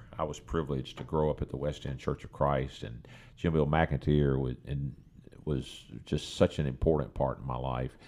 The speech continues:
But he, I remember he said, "When you go to pre-, when," he told me when I started preaching at Antioch, he said, "What a preacher needs to do is place membership."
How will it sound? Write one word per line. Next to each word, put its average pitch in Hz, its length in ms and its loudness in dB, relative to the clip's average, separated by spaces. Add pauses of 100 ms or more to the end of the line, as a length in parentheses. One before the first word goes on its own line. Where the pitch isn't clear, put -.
(420)
But - 120 0
he, 117 280 4
I 101 40 4
remember 98 360 4
he 98 160 6
said, 78 540 6
"When 82 120 0
you 78 120 0
go 101 720 6
to - 100 -4
pre-, 82 340 2
when," 76 280 -2 (520)
he 95 120 2
told 92 260 4
me 78 80 4
when 73 160 2
I 69 60 0
started 87 420 4
preaching 82 280 2
at 78 80 0
Antioch, 76 480 0 (460)
he 80 140 2
said, 69 340 2 (140)
"What 80 260 2
a 78 80 -6
preacher - 420 2
needs 85 300 0
to 73 120 -2
do 64 440 -2
is - 160 -12
place - 800 0 (260)
membership." - 680 -4